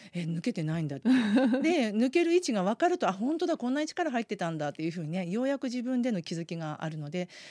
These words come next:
Speaker 1: ほんとにヨガのおかげで今があるかなというふうに自分でも感じてます。はい。
Speaker 2: はい。
Speaker 1: え、特にね、あの、我慢してまで頑張ってしまうっていうタイプの方、
Speaker 2: うん。
Speaker 1: 日本人の方は特に多いんじゃないかなとは思うんですけども、そういう方にこそ、こう、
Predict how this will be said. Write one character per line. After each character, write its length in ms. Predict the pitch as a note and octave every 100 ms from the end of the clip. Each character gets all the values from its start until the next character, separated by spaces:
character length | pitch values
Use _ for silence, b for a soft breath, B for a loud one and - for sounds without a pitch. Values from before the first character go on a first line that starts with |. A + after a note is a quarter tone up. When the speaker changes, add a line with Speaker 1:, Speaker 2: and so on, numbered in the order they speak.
| B -
Speaker 1:
ほ 80 |
ん 20 | C#4
と 80 |
に 100 | C#4
ヨ 100 | C4+
ガ 120 | C4+ A3+
の 140 | F#3
お 60 | E3
か 120 | A3
げ 140 | A#3
で 160 | A3 A#3+
今 160 | A#3+
が 100 | G3+
あ 60 | E3+
る 60 | E3+
か 120 | D#3
な 160 | F3
と 120 | F#3+ D3+
い 40 |
う 40 |
ふ 100 | D3+
う 80 | D#3+
に 160 | C#3+ C#3+
自 180 | D3+ F3
分 140 | F3
で 60 | A#3+
も 100 | B3+
感 200 | F3+ D#3+
じ 80 |
て 80 | -
ま 140 | C#3+ D3+
す。 120 | -
は 400 | - - E3+ F3+
い。 40 |
Speaker 2:
は 80 | E3
い。 300 | E3 D3 C3 - -
Speaker 1:
え、 80 |
特 220 | A3+ F4+ C4
に 120 | G3
ね、 200 | A3+ A#3
あ 80 | G#3
の、 220 | G3 F#3
我 40 |
慢 380 | F#3+ D#4+ F4 D#4
し 40 |
て 80 | -
ま 120 | C4+
で 100 | G#3
頑 220 | F3+ G3+ A3+
張 100 | D4
っ 40 |
て 100 | B3
し 120 | -
ま 120 | G3 F#3
う 60 |
っ 20 |
て 140 | F#3+ F3
い 20 |
う 60 | E3
タ 180 | G3
イ 60 | F#3
プ 100 | F3
の 100 | E3
方、 360 | E3+ D#3+ E3+ -
Speaker 2:
う 20 | G3
ん。 300 | G3+ G3+ F3
Speaker 1:
日 80 | F#3+
本 220 | G#3+ G#3+
人 120 | A3+
の 120 | G#3+
方 160 | G3+ F#3+
は 80 | F#3+
特 180 | B3+
に 80 | A3
多 80 | A#3
い 60 | C4
ん 20 |
じ 60 |
ゃ 20 | B3+
な 140 | B3
い 40 |
か 120 | B3 A#3+
な 260 | C4 C4+
と 80 | A#3+
は 80 | G3+
思 200 | G3+ A#3+
う 40 |
ん 60 | B3+
で 100 | A#3+
す 80 | -
け 100 | A3
ど 100 | C#4+
も、 200 | G4 A#3 B B -
そ 140 | C#4
う 40 |
い 40 | C#4
う 40 |
方 560 | C#4+ C#4 C#4+ C#4 C#4 C4+
に 180 | B3+ C4
こ 140 | G#4+
そ、 180 | - F#3
こ 360 | - E3 D3+
う、 40 | B